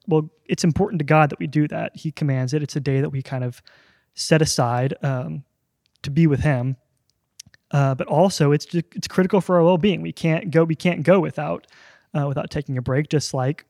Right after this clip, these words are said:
we can't go without sleep every day. Um, it's really difficult to <laughs> not go, to not sleep. <laughs> Um, but when it comes down to practice,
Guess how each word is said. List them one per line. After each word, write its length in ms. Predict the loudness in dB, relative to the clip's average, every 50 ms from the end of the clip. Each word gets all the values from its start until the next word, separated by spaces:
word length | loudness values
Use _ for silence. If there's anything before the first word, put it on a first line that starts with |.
| _ _ -6
we 80 | -6 -6
can't 320 | -6 -4 -6 -6 -6 -4
go 140 | -2 -2 0
without 340 | 0 0 0 0 0 -2 -2
sleep 360 | -8 -8 -4 -4 -4 -4 -6 -8
every 180 | -10 -10 -12
day. 320 | -12 -12 -14 -14 -16 -18 _ _ _ _ _ _ _
Um, 360 | -8 -8 -6 -6 -8 -12 -14 -14
it's 180 | -16 -14 -16 -16 _ _ _ -10 -8
really 300 | -4 -2 0 0 0 0
difficult 580 | 4 6 4 6 4 -2 -4 -4 -10 -10 _ -6
to 120 | -2 -2
<laughs> 140 | -2 0 -2
not 160 | -4 -4 -4
go, 260 | -4 -4 -4 -4 -4
to 160 | -6 -6 -6 -6
not 220 | -6 -6 -6 -8
sleep. 400 | -8 -8 -6 -8 -8 -10 -12 -16 _
<laughs> 960 | -12 -2 -2 -2 -2 -2 -8 -6 -2 -2 2 4 4 2 4 0 -2 -2 -2
Um, 320 | -6 -6 -6 -8 -10 -12 _ _ _ _ _ _ _ _ _ _ _ _ _ _ _ _ -20 -20 -20 _ _ 2
but 220 | 6 8 8 8
when 80 | 6 4
it 60 | 2
comes 160 | 0 0 2
down 100 | 2 2
to 80 | 0 0
practice, 680 | -2 0 2 2 2 0 -4 -6 -8 -6 -6 -6 -8